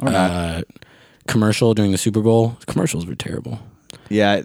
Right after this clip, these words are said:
Speaker 1: I, I was hoping there would be something more fun and memorable to goof on, really.
Speaker 2: And I'm
Speaker 1: but, uh,
Speaker 2: like, I don't even mind that they were terrible 'cause it bothers me that that's such a consumerist, fucking
Speaker 1: Yeah.
Speaker 2: materialistic, like, "Let's watch for the commercials."
Speaker 1: I think there's really something to just overstimulation. Like, the, the way people
Speaker 2: They're
Speaker 1: used
Speaker 2: just
Speaker 1: to get
Speaker 2: pulling
Speaker 1: excited,
Speaker 2: ladies,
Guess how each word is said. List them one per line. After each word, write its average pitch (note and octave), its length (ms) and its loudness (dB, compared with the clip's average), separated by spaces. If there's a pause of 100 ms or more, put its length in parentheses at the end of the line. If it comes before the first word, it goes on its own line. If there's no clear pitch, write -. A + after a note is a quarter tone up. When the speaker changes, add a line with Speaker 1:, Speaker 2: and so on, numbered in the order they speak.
Speaker 1:
I, A#2 100 4
I A#2+ 220 2
was C#3+ 160 4
hoping D#3+ 260 4
there A2 100 2
would G#2+ 100 0
be G#2 80 -2
something A2 360 0
more G#2+ 220 0
fun A2 260 0
and G#2+ 100 0
memorable A2 480 0
to - 120 -4
goof G#2 260 -2
on, G#2+ 260 0
really. A2 140 2
Speaker 2:
And C#3 100 4
I'm D3+ 120 6
Speaker 1:
but, - 120 2
uh, G2 100 4
Speaker 2:
like, D3+ 180 4
I D#3+ 60 6
don't F3 160 6
even C#3 440 4
mind A#2+ 460 4
that B2+ 180 -2
they C3+ 100 4
were C3+ 100 4
terrible C#3+ 420 4
'cause - 120 -2
it A2+ 120 2
bothers A#2 400 6
me A2 240 4
that G#2 200 2
that's G#2+ 240 0
such A#2 200 0
a A#2 80 4
consumerist, A2 880 2
fucking G#2 500 0
Speaker 1:
Yeah. F#2+ 60 -2
Speaker 2:
materialistic, G#2 880 2
like, G#2 220 2
"Let's B3+ 200 2
watch C#4 320 6
for - 160 4
the G#3 160 6
commercials." G#3 760 4
Speaker 1:
I - 40 4
think A3+ 180 2
there's D#3 180 4
really D#3+ 160 6
something C#3 400 2
to A2+ 80 -4
just A2+ 180 -2
overstimulation. G#2+ 1040 0
Like, A2 320 0
the, C#3 160 6
the C#3 140 4
way C3+ 300 6
people D#3 320 4
Speaker 2:
They're A#2 100 6
Speaker 1:
used B2 80 6
Speaker 2:
just - 120 2
Speaker 1:
to D#3+ 60 6
get - 160 6
Speaker 2:
pulling D3+ 100 6
Speaker 1:
excited, B2+ 400 6
Speaker 2:
ladies, F#3 380 4